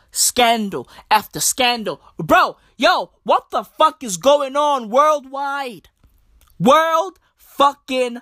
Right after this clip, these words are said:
wide. It's crazy.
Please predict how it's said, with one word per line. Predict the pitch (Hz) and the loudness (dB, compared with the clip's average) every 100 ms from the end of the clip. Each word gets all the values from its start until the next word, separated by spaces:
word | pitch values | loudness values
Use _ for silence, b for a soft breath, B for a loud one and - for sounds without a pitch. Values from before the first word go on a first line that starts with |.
| _ - | _ -10
wide. | 156 233 269 247 151 120 - _ _ _ _ _ _ _ _ _ _ _ _ _ _ _ _ _ _ _ _ _ _ | 0 2 2 0 -10 -20 -20 _ _ _ _ _ _ _ _ _ _ _ _ _ _ _ _ _ _ _ _ _ _
It's | - | -4
crazy. | - 698 659 392 | 0 2 2 -4